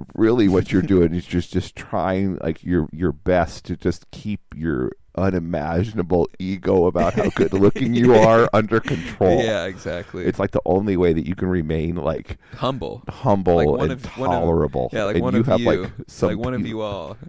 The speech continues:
Speaker 1: you have, like, a painful sense of self-understanding,
Speaker 2: Like, ugh.
Speaker 1: and you're just like,
Speaker 2: <laughs>
Speaker 1: "I just have to sabotage this great look that I, this,
Speaker 2: Yeah.
Speaker 1: this handsomeness as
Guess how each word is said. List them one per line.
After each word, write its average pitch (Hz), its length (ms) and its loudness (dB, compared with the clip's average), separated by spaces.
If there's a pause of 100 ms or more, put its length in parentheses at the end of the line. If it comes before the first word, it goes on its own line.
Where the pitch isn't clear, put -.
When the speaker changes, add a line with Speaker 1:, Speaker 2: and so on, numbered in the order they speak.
(120)
Speaker 1:
you - 80 -4
have, 104 100 4
like, 92 140 0
a 78 80 0
painful 90 720 -2
sense 80 480 -2
of 73 160 0
self-understanding, 90 1300 -2
Speaker 2:
Like, 90 80 -2
ugh. 82 80 -6
Speaker 1:
and 90 100 -6
you're 92 80 -2
just 95 240 -2
like, 87 180 0 (440)
Speaker 2:
<laughs> - 80 -2
Speaker 1:
"I 101 60 0
just 117 240 0
have 101 160 -2
to 101 100 -2
sabotage 90 800 0
this 85 260 -2
great 90 540 -2
look 90 300 0
that 85 280 -2
I, 80 60 -2
this, 120 180 -2
Speaker 2:
Yeah. 95 300 -4
Speaker 1:
this 95 220 0
handsomeness 87 840 -4
as 85 200 -4